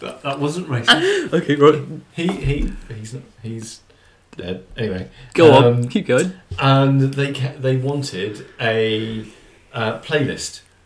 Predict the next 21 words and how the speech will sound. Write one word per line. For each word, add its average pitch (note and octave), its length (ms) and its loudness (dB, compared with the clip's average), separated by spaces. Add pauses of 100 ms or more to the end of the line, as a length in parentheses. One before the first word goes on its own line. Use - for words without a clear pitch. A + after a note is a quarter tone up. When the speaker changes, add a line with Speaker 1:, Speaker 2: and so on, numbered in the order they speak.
(560)
Speaker 1:
cider B2+ 560 -2
Speaker 2:
Oh, D#3+ 300 0
Speaker 1:
themed. - 120 -18
Speaker 2:
I A#2+ 40 -4
remember C3 240 4
you A#2+ 60 2
mentioning G#2+ 340 -4
this F#2 140 -12
to - 80 -12
me. G2 80 -6
Speaker 1:
And F#2+ 80 -6
I F#2 40 -4
did. A#2 320 0 (340)
Um, G#2+ 640 -2
and G#2+ 720 -4 (680)
don't A#2+ 180 4
wanna C#3+ 140 2
brag, C3 480 0 (960)
but G2+ 60 -8
I'm F#2+ 60 -8
gonna. F#2+ 300 -8